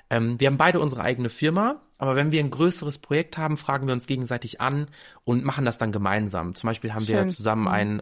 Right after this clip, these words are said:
Speaker 1: äh, Reisebüro umgebaut. Das ist natürlich ein bisschen größer als jetzt im Privathaushalt ein, ein Wohnzimmer oder ein Schlafzimmer zu machen.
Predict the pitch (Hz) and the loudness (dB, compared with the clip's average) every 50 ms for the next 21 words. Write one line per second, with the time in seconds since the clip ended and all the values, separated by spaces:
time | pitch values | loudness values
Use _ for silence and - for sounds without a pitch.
0 | - - 104 101 - 135 180 208 - 190 175 190 180 175 170 180 170 160 170 - | -4 -4 -4 -2 2 2 2 2 2 0 0 0 2 0 0 0 0 -2 -2 0
1 | 156 151 139 147 143 - - - - - - - - - - - - 123 117 139 | 2 2 2 2 0 -2 -8 -20 -20 -20 -20 -20 -20 -20 -8 -4 -2 0 2 2
2 | 139 139 - 156 135 139 135 127 127 - - 117 110 - 117 123 143 160 - - | 2 2 2 0 0 0 0 -2 -2 -2 -2 -2 -2 0 2 2 2 2 2 0
3 | 180 160 - 123 127 - 123 - - - 104 104 - - - 107 117 131 - - | -2 0 0 -2 -2 -4 -4 -6 -6 -6 -6 -6 -8 -6 -2 0 0 0 0 -2
4 | 143 135 - - 135 127 117 - 110 110 113 110 - _ - - 104 98 104 117 | -4 -2 -2 0 -2 -2 -2 -4 -6 -6 -6 -8 -10 _ -4 -4 -2 0 0 0
5 | 135 139 - 147 135 120 110 113 107 104 - - 127 156 - - - 160 165 170 | 0 0 -2 -2 -2 0 0 0 -2 -2 0 0 0 0 -2 -4 -6 -4 -4 -6
6 | - - - 165 160 170 - - - 170 165 160 | -4 -4 -2 0 0 0 0 -2 -2 -2 -2 -2